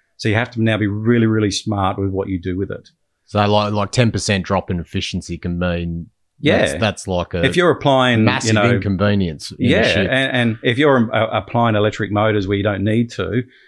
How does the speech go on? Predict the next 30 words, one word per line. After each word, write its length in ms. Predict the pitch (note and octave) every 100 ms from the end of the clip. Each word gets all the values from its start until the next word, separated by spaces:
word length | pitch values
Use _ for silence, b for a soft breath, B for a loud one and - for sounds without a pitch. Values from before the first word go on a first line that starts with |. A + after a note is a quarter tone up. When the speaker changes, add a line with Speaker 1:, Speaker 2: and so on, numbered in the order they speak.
| b
Speaker 1:
you're 140 | - G#2+
using 420 | A#2+ A#2 G2+ G2+
good 180 | G#2+ G2
energy. 520 | G2+ G#2+ F2+ F#2 - _ -
Speaker 2:
Yeah. 220 | G2+ F#2+
Speaker 1:
So 320 | - G#2+ G2+ G2
be 160 | A2
really 240 | G#2+ A#2 G2+
smart 340 | G#2 G2 G#2+
with 120 | G2
that. 180 | F2+ G2
So 120 | -
that's 220 | G#2+ A2
where 80 | -
they 80 | G#2
went 180 | G2+ G2+
out 80 | G2+
on 40 | F#2+
their 160 | F#2
own 180 | G2 G2+
and 100 | F#2+
started 300 | - G2 F#2+
building 200 | F#2+ G2
their 180 | F#2+ F#2
own 100 | F#2
machines, 520 | E2+ G2 F#2+ F#2+ G2+
and 100 | F#2+
they 80 | F2
call 180 | G2+ F#2
that 200 | F2+ -